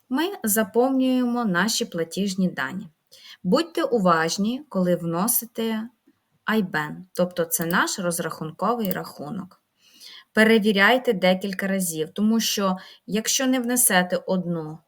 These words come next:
циферку, то платіж не зарахується вам на розрахунковий рахунок. Далі, розмір платежу. Максимальний розмір платежу в гривнях.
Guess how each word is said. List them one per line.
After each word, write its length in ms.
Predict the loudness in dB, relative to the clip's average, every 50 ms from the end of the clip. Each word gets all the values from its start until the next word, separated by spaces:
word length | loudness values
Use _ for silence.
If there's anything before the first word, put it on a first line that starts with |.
| _ _ _ _ _ _
циферку, 720 | -2 0 0 0 0 -2 -4 -6 -4 -4 -4 -4 -4 -6 -12 _ _ _ _ _ _ _ _ _ _ _ _ _ _
то 360 | -4 0 2 2 2 2 2 0
платіж 580 | 0 0 0 0 0 0 -2 -2 -2 -2 -2 -2
не 140 | 0 0 0
зарахується 800 | 2 0 0 0 -2 -2 -4 -2 0 0 0 0 0 -2 -4 -2
вам 280 | -2 0 0 2 2
на 80 | 0 0
розрахунковий 840 | 0 -2 -4 -6 -10 -10 -8 -8 -8 -6 -2 -2 0 0 0 -2
рахунок. 500 | -2 -4 -6 -8 -10 -14 -12 -12 -12 -14 -16 _ _ _ _ _ -20 -20 -20 -20 -20 -16 _ -2
Далі, 420 | 2 6 6 6 6 6 2 0 -4 -6 -8 -8
розмір 520 | -4 0 0 2 2 0 0 -2 -2 -4 -2
платежу. 640 | -2 -4 -2 -2 -4 -4 -4 -4 -6 -8 -10 -6 -4
Максимальний 720 | -2 0 2 2 2 4 4 4 4 4 4 4 4 4 4
розмір 460 | 2 2 2 2 2 0 0 -2 -4
платежу 640 | -4 -4 -4 -2 -2 -4 -4 -4 -4 -6 -6 -8 -8 -12 -20 _ _ _ _ _ _ _ _ _ _ -8 -2 0
в 60 | 0
гривнях. 640 | 2 2 4 4 4 4 2 -4 -14 -14 -18 _ _